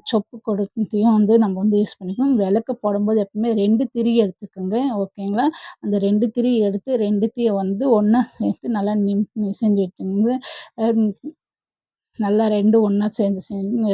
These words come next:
வச்சுட்டு நல்லா எண்ணெயில வந்து உங்க வீட்ல வந்து எந்த அளவுக்கு வசதி இருக்கோ அந்த, அதுக்கு தகுந்த மாதிரி நெய்யோ இல்ல வந்து நல்லெண்ணெயோ, ஓகேங்களா?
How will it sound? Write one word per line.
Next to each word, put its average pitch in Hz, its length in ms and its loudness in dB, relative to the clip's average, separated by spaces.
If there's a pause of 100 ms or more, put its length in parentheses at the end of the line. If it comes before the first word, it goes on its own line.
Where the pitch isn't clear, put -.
(220)
வச்சுட்டு 202 460 -10 (640)
நல்லா 214 400 0
எண்ணெயில 208 460 2
வந்து 190 300 0 (640)
உங்க 220 260 0
வீட்ல 247 380 2
வந்து 202 260 2 (540)
எந்த 226 300 4
அளவுக்கு 254 280 2
வசதி 202 340 0
இருக்கோ 196 320 -4
அந்த, 196 220 0 (200)
அதுக்கு 196 260 -2
தகுந்த 214 220 2
மாதிரி 220 220 4
நெய்யோ 208 460 6 (220)
இல்ல 220 220 -2
வந்து 208 240 0
நல்லெண்ணெயோ, 196 760 2 (600)
ஓகேங்களா? 202 540 -4